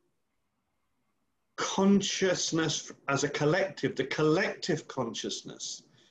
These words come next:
is now coming together to create and be that change.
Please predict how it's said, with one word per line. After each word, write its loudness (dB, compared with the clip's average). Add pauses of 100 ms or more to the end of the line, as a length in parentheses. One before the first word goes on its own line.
(200)
is 2
now 2
coming 6
together -2 (640)
to -2
create 2
and 2
be 4
that -2
change. -4